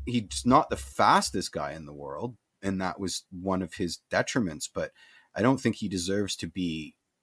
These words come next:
cha-, converted <laughs> into a, into a defender because of it.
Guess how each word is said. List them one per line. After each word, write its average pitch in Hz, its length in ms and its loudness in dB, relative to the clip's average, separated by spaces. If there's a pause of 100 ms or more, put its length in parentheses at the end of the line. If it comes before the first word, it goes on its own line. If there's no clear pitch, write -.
(100)
cha-, - 360 0 (180)
converted 107 460 2
<laughs> - 60 -4
into 98 340 0
a, 127 60 -4 (140)
into 135 300 4
a - 40 4
defender 117 680 -2
because 107 420 -8
of - 140 -4
it. - 120 -8